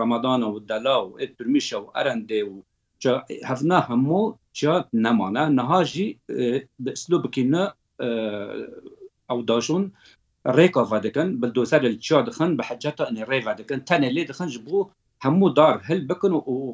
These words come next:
qutkin û bişewtînin. Ya herî balkêş, vîdyoya herî balkêş hatî belavkirin ji geliyê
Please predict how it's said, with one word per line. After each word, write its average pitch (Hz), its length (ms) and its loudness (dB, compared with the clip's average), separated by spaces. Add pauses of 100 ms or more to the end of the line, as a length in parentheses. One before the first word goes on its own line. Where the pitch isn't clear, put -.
qutkin 180 340 -2
û 131 100 -6
bişewtînin. 139 680 -2 (340)
Ya 185 260 6
herî 214 320 2 (100)
balkêş, 120 420 0 (120)
vîdyoya 135 360 0
herî 160 260 -2
balkêş 113 380 -2
hatî 135 260 -4
belavkirin 131 480 -4
ji 113 180 -4
geliyê 120 420 -2